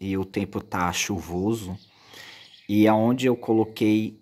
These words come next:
a planta depois pra tentar gravar, não tava dando foco. Aí eu tive essa ideia pra tentar fazer o f-, vídeo e focando. Então vamos lá.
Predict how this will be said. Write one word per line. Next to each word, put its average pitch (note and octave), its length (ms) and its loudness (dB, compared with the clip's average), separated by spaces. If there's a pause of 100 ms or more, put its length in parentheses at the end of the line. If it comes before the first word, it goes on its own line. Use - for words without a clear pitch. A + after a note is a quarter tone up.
(120)
a G#2+ 140 -2
planta G#2 460 -4
depois G2+ 400 -2
pra G#2+ 140 -2
tentar A2 360 -2
gravar, B2 680 2 (600)
não A#2 160 4
tava A#2 320 0
dando G#2+ 240 0
foco. - 440 -8
Aí F#2 140 -4
eu G2+ 260 -4
tive G#2 300 -4
essa G2+ 180 -4
ideia G2+ 480 -2 (380)
pra G#2+ 140 -6
tentar G#2+ 680 0 (840)
fazer A2 300 0
o G#2+ 80 4
f-, - 200 -8
vídeo G#2+ 640 -2 (240)
e G#2+ 140 -2
focando. D#2+ 880 -4 (640)
Então G2 180 -4
vamos G#2+ 320 2
lá. D#2+ 320 -2